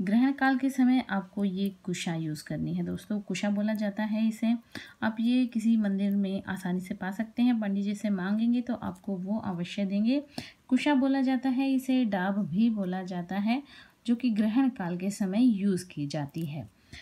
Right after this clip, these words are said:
तो दोस्तों, जो गर्भवती महिलाएं होती हैं वो इसे अपने बाल में टांग सकती हैं या अपने पल्लू से बांध के रखेंगी तो उन पर ग्रहण का कोई भी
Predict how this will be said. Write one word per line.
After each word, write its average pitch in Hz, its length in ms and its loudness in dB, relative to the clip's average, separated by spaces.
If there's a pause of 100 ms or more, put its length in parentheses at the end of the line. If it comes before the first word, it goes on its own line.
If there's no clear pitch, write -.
(400)
तो 285 80 4
दोस्तों, 330 260 0
जो 311 140 2
गर्भवती 214 480 2
महिलाएं 202 560 2
होती 196 300 0
हैं 240 200 4
वो 233 220 2
इसे 233 200 0
अपने 214 260 0
बाल 175 260 -4
में 214 160 0
टांग 214 220 -2
सकती 233 360 0
हैं 240 160 2
या 233 120 0
अपने 220 240 2 (160)
पल्लू 196 360 0
से 233 220 -2
बांध 190 540 -2
के 226 180 0
रखेंगी 190 600 2 (600)
तो 254 120 4 (320)
उन 262 220 8
पर 202 220 0 (140)
ग्रहण 202 560 0
का 156 200 -8 (140)
कोई 220 280 0
भी 220 240 0